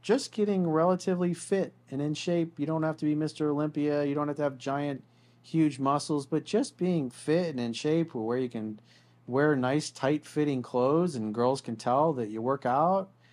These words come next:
I mean, one out of every, I mean, it's like seventy-four percent of all Americans are either obese or they're overweight.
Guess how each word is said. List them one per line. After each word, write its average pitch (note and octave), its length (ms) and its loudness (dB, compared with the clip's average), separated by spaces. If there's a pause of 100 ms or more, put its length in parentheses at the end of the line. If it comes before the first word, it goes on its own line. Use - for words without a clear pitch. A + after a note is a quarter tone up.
(440)
I C#3+ 100 -2
mean, C3 640 0
one F#3+ 400 0
out G#3 180 4
of E3 140 2
every, E3+ 800 2 (440)
I C#3+ 40 -2
mean, D#3+ 80 4
it's F3 100 0
like F#3 140 2
seventy-four F3 1300 0
percent E3 460 -2
of C#3 180 -2
all C#3+ 300 4
Americans E3+ 580 0
are B2 100 0
either B2 360 0
obese D3+ 880 0
or B2+ 120 -2
they're B2 200 0
overweight. C3 800 0